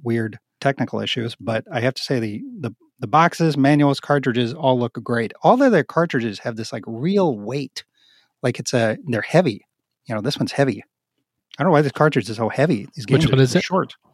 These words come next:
Speaker 1: Kubo three.
Speaker 2: That one, the one you just picked up was Kubo three?
Speaker 1: Yeah, it's dense,
Speaker 2: Yeah.
Speaker 1: man. It's, like, it's
Speaker 2: Huh.
Speaker 1: dense.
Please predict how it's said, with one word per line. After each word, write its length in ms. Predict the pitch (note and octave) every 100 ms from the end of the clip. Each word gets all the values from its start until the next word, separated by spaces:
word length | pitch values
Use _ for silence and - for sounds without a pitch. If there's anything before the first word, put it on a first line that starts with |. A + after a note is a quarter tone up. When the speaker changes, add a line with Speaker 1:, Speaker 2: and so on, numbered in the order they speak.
| _ _ _ -
Speaker 1:
Kubo 180 | F3 F3
three. 300 | F3+ F#3 G#2 - - -
Speaker 2:
That 120 | C3+
one, 140 | B2 B2
the 80 |
one 140 | B2 A#2+
you 80 | A#2
just 180 | A2+
picked 200 | - -
up 100 | B2
was 160 | C#3 -
Kubo 280 | - A#2+ B2
three? 280 | - C3+ - _ _ _ _
Speaker 1:
Yeah, 140 | F3 G#3
it's 100 | -
dense, 360 | - D#3+ F#3+ -
Speaker 2:
Yeah. 80 | A#2
Speaker 1:
man. 200 | A#2+ A2+
It's, 140 | -
like, 140 | B2 -
it's 160 | - -
Speaker 2:
Huh. 60 |
Speaker 1:
dense. 460 | A#2+ C3+ - -